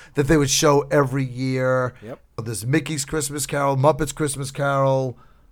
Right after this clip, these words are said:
Speaker 1: Um, you know, I'm sure SpongeBob has a Christmas Carol. You know, uh, Mister Bean has a
Speaker 2: Kind of.
Speaker 1: Christmas Carol, for Christ's
Speaker 2: Yeah.
Speaker 1: sake. Yeah.
Speaker 2: I think that's a testament to how good the story is, uh, and, and how the journey of Ebenezer Scrooge from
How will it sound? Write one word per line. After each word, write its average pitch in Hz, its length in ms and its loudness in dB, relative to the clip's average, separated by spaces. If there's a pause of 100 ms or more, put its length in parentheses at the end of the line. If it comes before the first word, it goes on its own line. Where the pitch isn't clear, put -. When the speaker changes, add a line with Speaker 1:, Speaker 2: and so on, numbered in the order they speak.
(600)
Speaker 1:
Um, 113 360 -14 (180)
you 151 80 -6
know, 113 240 -4
I'm 131 160 -2
sure 151 240 0
SpongeBob 143 680 2
has 139 200 2
a 135 40 -10
Christmas 135 380 -8
Carol. 127 560 0
You 165 120 2
know, 156 40 0
uh, 165 180 0 (100)
Mister 185 360 4
Bean 226 380 4
has 185 120 8
a - 40 4
Speaker 2:
Kind 165 100 4
of. - 60 4
Speaker 1:
Christmas 131 240 -4
Carol, 123 240 0
for - 80 -20
Christ's 113 280 -6
Speaker 2:
Yeah. 104 140 -2
Speaker 1:
sake. 98 80 -12
Yeah. 117 200 -10 (360)
Speaker 2:
I 139 120 4
think 151 200 6
that's 123 180 2
a 123 60 -6
testament 117 400 2
to 110 80 2
how 110 140 6
good 101 180 -2
the 92 80 -2
story 101 420 0
is, 92 300 0 (240)
uh, 90 300 4 (720)
and, 95 420 4
and 95 180 4
how 92 380 6 (540)
the 95 420 6 (160)
journey 107 540 6
of 90 180 6
Ebenezer 95 520 4
Scrooge 92 440 2
from 87 400 4